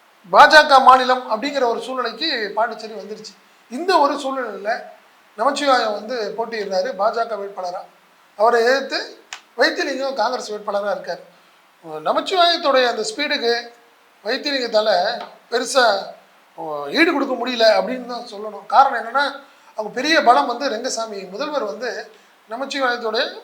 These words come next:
பேக்ல இருக்கிறாரு. So காரணம் என்னன்னா, நீங்க அரசு நிர்வா-, நிர்வாகத்திலேருந்து எல்லாமே வந்து நமச்சிவாயத்துக்கு சாதகமா இருக்கிறதுனால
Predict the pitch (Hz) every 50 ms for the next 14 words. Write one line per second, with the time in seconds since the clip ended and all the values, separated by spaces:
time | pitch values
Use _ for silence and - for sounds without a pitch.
0 | - _ _ _ - 190 190 226 262 247 240 220 202 202 202 208 196 180 170 185
1 | 214 170 - - - _ _ _ _ _ - 233 226 - 247 262 302 320 294 269
2 | 262 262 269 277 277 277 302 - - - - _ _ _ _ _ _ 202 214 226
3 | 220 214 208 196 196 233 277 277 302 320 294 277 269 262 262 254 240 240 247 254
4 | 269 262 254 208 220 226 247 277 320 285 214 220 285 330 311 311 359 359 311 269
5 | 247 247 247 269 294 269 240 214 202 185 175 165 160 180 - - - _ _ _
6 | _ - 226 254 277 277 294 285 269 254 247 240 233 233 226 214 208 - 214 233
7 | 247 254 247 247 247 233 214 220 220 214 208 208 208 220 220 196